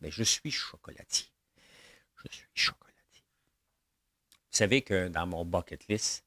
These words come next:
euh, une des choses que j'aimerais faire un jour, c'est d'aller à Londres prendre le thé,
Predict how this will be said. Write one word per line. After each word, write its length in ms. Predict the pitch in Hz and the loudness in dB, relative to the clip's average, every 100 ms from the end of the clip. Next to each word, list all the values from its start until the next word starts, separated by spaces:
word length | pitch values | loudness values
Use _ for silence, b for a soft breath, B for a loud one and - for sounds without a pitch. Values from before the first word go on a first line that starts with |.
| _ _ _ _ _ | _ _ _ _ _
euh, 100 | 82 82 | -14 -6
une 120 | 95 | 0
des 140 | 87 85 | 4 4
choses 360 | - 104 95 | 4 2 0
que 300 | - 82 76 | -6 -10 -12
j'aimerais 340 | 78 80 80 76 | -12 -12 -8 -6
faire 260 | - 92 | 0 0
un 100 | 80 | -2
jour, 240 | 82 101 98 | -8 -8 -8
c'est 140 | - | -10
d'aller 180 | 78 82 | -10 -10
à 120 | 71 | -8
Londres 280 | 76 87 80 | -8 -10 -10
prendre 280 | - 80 78 | -16 -18 -16
le 100 | 62 | -18
thé, 220 | - - | -18 -20